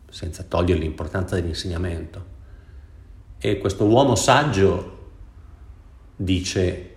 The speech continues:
"Forse ora è tempo di passare dalla testimonianza,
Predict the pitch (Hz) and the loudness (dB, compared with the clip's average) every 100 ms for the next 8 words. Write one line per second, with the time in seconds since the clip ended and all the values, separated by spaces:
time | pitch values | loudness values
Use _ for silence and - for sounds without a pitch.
0 | - - 139 135 123 135 101 123 110 - | -20 -6 -4 2 4 4 4 2 0 0
1 | 90 90 87 - 110 90 85 82 82 - | -2 0 -2 0 2 2 2 -2 -6 -6
2 | 98 104 95 - 85 - 92 85 78 - | 4 4 4 0 -6 -4 -2 -2 -4 -8
3 | - 139 131 | -6 -6 -6